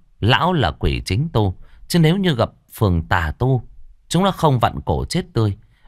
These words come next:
vì cái tội ba hoa bốc phét mới là lạ. Chợt lão sắc quỷ cảm thấy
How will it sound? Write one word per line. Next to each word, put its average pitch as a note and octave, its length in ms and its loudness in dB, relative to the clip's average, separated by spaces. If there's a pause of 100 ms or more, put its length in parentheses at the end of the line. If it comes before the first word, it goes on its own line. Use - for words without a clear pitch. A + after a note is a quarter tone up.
vì G#2 280 4
cái - 180 -4
tội D#2 180 0
ba G2+ 160 0
hoa G2 300 -2
bốc E3 240 -4
phét - 280 -6
mới C#3+ 120 2
là F2 140 0
lạ. C2 280 -4 (2250)
Chợt A2+ 220 4
lão A2+ 140 2
sắc G3 220 -4
quỷ C#2+ 220 0
cảm C2+ 220 -2
thấy G#2 300 -4